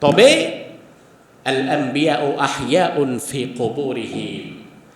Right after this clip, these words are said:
রাসূলেরা দুনিয়ার জিন্দেগিতে নবী রাসূলগণ মৃত, তবে বারজাখি জীবনে কবরের জিন্দেগিতে আল্লাহ তাআলা তাদেরকে জীবিত করেছেন। তার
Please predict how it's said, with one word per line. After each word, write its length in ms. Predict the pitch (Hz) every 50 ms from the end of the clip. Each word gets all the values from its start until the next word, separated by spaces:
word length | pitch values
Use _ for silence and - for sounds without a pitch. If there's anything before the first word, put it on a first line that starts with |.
| - - -
রাসূলেরা 640 | 156 147 180 180 - - 285 254 285 277 247 269 320 381 - - - - - - - - 135
দুনিয়ার 720 | 139 247 330 349 359 349 359 359 339 330 311 262 254 190
জিন্দেগিতে 640 | 196 294 285 277 254 240 254 208 220 214 - 202 180
নবী 220 | 170 180 170 175 165
রাসূলগণ 460 | 165 151 - - 170 156 139 143 135
মৃত, 340 | 127 123 120 120 - - 101 87 - - - - - - - - - - - - - - -
তবে 200 | - 156 156 151
বারজাখি 680 | - 117 147 156 151 143 139 143 196 233 - - 240 190
জীবনে 560 | - 127 120 170 160 156 147 135 123 - - -
কবরের 540 | 151 147 151 185 208 214 202 185 160 147 127
জিন্দেগিতে 1040 | 123 143 135 131 127 117 120 113 - 110 107 - - 139 160 185 214 233 277 - - -
আল্লাহ 240 | - 147 147 131 110 -
তাআলা 180 | - 120 113 113
তাদেরকে 420 | - 113 107 110 104 110 - 107
জীবিত 280 | 92 101 98 95 92 98 98 -
করেছেন। 340 | 95 92 92 - - - - - - - - - - - - - - - - - - - -
তার 140 | 147 139